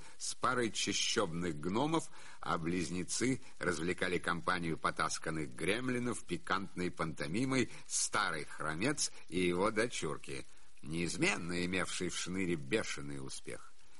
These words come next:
Под все усиливающийся веселый рев, вызываемый их скабрезными позами, Фрита задумчиво жевал лишенную вкуса хрюлетку, гадая — что станется с Великим Кольцом,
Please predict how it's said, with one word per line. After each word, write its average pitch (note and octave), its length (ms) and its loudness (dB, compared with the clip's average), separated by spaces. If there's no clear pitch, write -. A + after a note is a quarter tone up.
Под - 180 0
все - 280 4
усиливающийся B2 1080 4
веселый G2+ 540 4
рев, C#3 360 4
вызываемый G#2 760 2
их F#2 100 0
скабрезными F#2+ 720 2
позами, C3 560 2
Фрита B2 360 4
задумчиво G2+ 680 2
жевал G2+ 380 4
лишенную F#2 680 2
вкуса F2 440 -2
хрюлетку, F2+ 680 0
гадая — F2+ 680 0
что - 320 2
станется A2+ 640 0
с - 160 -4
Великим F2 540 -2
Кольцом, D#2+ 680 -2